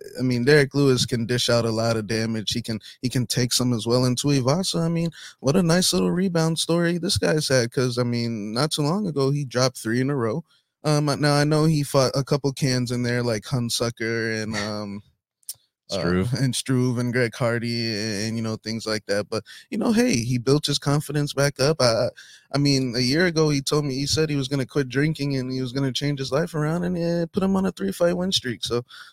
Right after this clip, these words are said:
Speaker 1: um, props to him.
Speaker 2: Yeah, and then the featured bout in the middleweight division might be a title eliminator between Jared Cannonier and Derek Brunson. I mean,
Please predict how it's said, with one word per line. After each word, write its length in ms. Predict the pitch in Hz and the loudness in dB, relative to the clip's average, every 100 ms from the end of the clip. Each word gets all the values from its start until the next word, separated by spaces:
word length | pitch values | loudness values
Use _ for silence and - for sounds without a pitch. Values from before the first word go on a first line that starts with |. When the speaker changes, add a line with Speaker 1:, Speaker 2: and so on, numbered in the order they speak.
| _ | _
Speaker 1:
um, 360 | 139 143 143 143 | -4 -2 -2 -4
props 260 | - 170 - | -2 -2 -2
to 80 | 165 | -2
him. 240 | 175 160 - _ - - _ - | -2 -4 -8 _ -20 -20 _ 4
Speaker 2:
Yeah, 400 | 95 98 82 85 - | 8 8 6 0 2
and 140 | 110 | 8
then 220 | 117 104 - | 8 6 0
the 120 | - 90 | -6 -4
featured 580 | - 160 233 - 104 | 6 8 8 8 8
bout 240 | 92 95 95 | 8 6 6
in 60 | |
the 40 | 95 | 2
middleweight 400 | 98 95 98 95 | 4 6 6 4
division 540 | 87 90 98 113 110 - - _ _ - | 2 2 2 2 0 -4 -20 _ _ -6
might 300 | 190 208 302 | 2 4 4
be 120 | 311 | 6
a 80 | 190 | 6
title 420 | - 180 233 131 | 6 6 8 8
eliminator 420 | 123 123 120 120 | 8 6 4 4
between 360 | 110 - 120 98 | 2 0 -2 0
Jared 320 | 104 127 120 | 4 2 2
Cannonier 480 | 135 120 101 110 113 | 0 0 0 -2 -2
and 160 | 98 | -2
Derek 320 | 98 110 107 - | -2 0 -2 -4
Brunson. 400 | 117 127 98 90 | -6 -4 -4 -4
I 80 | |
mean, 260 | 90 98 95 | -4 -4 -6